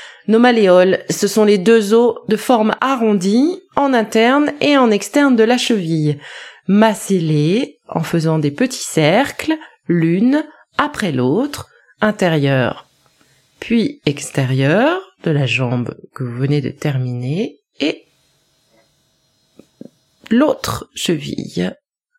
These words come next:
de l'autre jambe, malléole intérieure et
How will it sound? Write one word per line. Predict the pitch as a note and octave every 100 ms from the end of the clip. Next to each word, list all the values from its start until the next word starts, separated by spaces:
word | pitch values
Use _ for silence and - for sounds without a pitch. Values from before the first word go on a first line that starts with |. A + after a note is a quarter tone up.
| _ -
de | B3
l'autre | G3 B2 A2+ - D3+
jambe, | C#3+ C#3+ F3 A#3+ E4 - - - - _ _ _ _ _ _ _
malléole | D3+ C3+ C3+ C3+ C#3 C3+
intérieure | C3 C3 - A#2+ A#2 A2+ C3+ A3+ C4+ - _ -
et | C4+ E4+